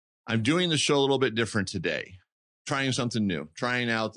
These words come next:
a new process here. So I'm recording it as a video as well. So some people <laughs> might be watching this, some people might be listening. And I'm gonna try to keep the format to where if you're listening, it's gonna make sense. And of course, if you're watching, it'll definitely make sense.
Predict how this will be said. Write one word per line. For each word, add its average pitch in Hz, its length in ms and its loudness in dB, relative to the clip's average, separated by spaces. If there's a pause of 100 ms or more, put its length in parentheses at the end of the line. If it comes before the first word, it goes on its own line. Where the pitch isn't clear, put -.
(100)
a 107 60 -2
new 110 200 0
process 95 500 -4
here. 85 200 -2
So - 160 -2
I'm 110 160 0
recording 143 560 0
it 120 200 -2
as 113 220 -2
a 113 80 0
video 101 540 0
as 87 200 -4
well. 87 500 -2 (360)
So - 180 -2
some 135 380 -2
people 117 280 -2
<laughs> 117 120 -2
might 110 140 -4
be 107 80 0
watching 113 480 -2
this, 120 180 -4
some 101 220 -6
people 101 260 -6
might 92 240 -4
be 95 100 -4
listening. 85 600 -6 (480)
And 113 80 0
I'm 110 60 0
gonna 110 120 0
try 160 240 0
to 185 80 0
keep 151 280 -4
the 113 100 -2
format 113 600 0
to 120 80 -6
where 110 200 2
if 107 100 -6
you're 113 100 2
listening, 113 480 0
it's 104 140 -2
gonna 101 220 -2
make 95 240 -4
sense. 92 400 -4
And 110 100 -4
of 110 100 -6
course, 131 300 -2
if 107 140 -6
you're 95 100 0
watching, 101 480 -2
it'll 87 240 -4
definitely 87 440 -4
make 78 260 -6
sense. - 480 -10